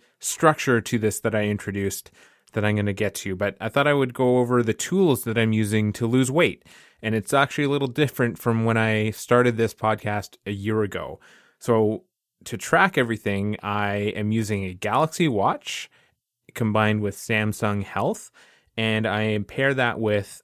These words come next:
the app Chronometer or Chronometer. I'm not exactly sure how that's pronounced. I used to use MyFitnessPal, but I'm doing kind of, kind of an extended test of Chronometer.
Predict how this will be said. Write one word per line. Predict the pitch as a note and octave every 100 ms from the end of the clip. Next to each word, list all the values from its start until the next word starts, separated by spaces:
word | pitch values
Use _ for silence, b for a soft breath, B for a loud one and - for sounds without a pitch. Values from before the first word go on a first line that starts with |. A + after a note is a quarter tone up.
| -
the | G#2+ G#2 G#2+
app | G2+ G2+ - -
Chronometer | - D3 D#3 B2 G#2 F2+ -
or | F#2+
Chronometer. | - - G#2+ G#2 A#2+ C#3+ E3 F3+
I'm | A2+ G#2+ A2
not | G#2+ G#2
exactly | G#2+ G#2+ G#2 - G#2+
sure | - G#2+
how | G2
that's | G2 -
pronounced. | - G2 G#2+ - B B B -
I |
used | A2 F3 -
to | G#3+
use | G3+ E3+
MyFitnessPal, | D#3 C#3+ - B2+ C3 - - C3+ C3
but | B2
I'm | A#2+ A#2 A2+
doing | C3 D3 D3 C#3+ b b
kind | - E3 F3+ F3+ E3+
of, | - -
kind | F#3 G3
of | E3
an | C#3
extended | A#2+ - - C3 B2+ A2+
test | - A#2 G#2 - - - b b _
of | A2+ G#2+ G2+ -
Chronometer. | - A2+ G#2+ G#2 G2+ F#2+ F#2+